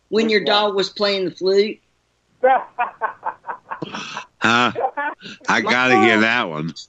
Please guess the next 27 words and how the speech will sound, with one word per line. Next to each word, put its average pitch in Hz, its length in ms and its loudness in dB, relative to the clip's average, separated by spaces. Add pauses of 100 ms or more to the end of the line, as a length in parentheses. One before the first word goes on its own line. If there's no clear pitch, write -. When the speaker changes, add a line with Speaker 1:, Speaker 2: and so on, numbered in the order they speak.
(160)
Speaker 1:
Know 226 180 -6
that 214 220 -6
Speaker 2:
Okay, 160 200 8
Speaker 1:
story. 156 460 4
Speaker 2:
I'll 160 180 6
tell 185 260 6
the, 170 180 8
I'll 165 240 2
tell 160 340 4
the, 127 260 -10
the, 131 360 6 (260)
and 147 120 -4
this 220 180 2
is 190 140 -16
a 208 80 0
true 196 360 -2
story. 123 360 2
The 139 120 0
true 226 260 -8
stories 147 420 4
are 135 100 6
always 143 340 6
really, 135 300 4
really 120 260 0
odd. 113 240 -4 (300)
I 156 60 -4
mean, 151 260 -2